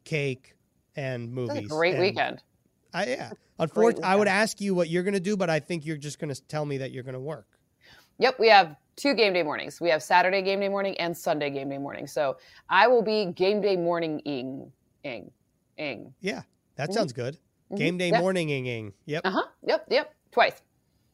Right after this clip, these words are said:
Speaker 1: Twice. A-, and so does that mean that you don't have to get anybody gifts other than your coworkers because you won't be seeing them, or you're still
Speaker 2: No.
Speaker 1: on the hook for that?
Speaker 2: Still on the hook.
Speaker 1: Yeah.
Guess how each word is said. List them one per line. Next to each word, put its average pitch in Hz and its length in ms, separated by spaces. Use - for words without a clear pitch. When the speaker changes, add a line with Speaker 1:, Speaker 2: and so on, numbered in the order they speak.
Speaker 1:
Twice. 170 400
A-, 190 180
and 185 140
so 185 140
does 160 140
that 175 180
mean 175 120
that 165 100
you 151 80
don't 160 140
have 160 140
to 160 80
get 151 260
anybody 151 380
gifts 160 400
other 147 200
than 135 320
your 139 160
coworkers 156 500
because 131 300
you 127 80
won't 139 140
be 127 80
seeing 165 260
them, 233 260
or 147 340
you're 190 120
still 185 160
Speaker 2:
No. 170 60
Speaker 1:
on 160 80
the 151 60
hook 190 180
for 139 100
that? 104 240
Speaker 2:
Still 156 220
on 139 180
the 131 40
hook. 123 260
Speaker 1:
Yeah. 117 260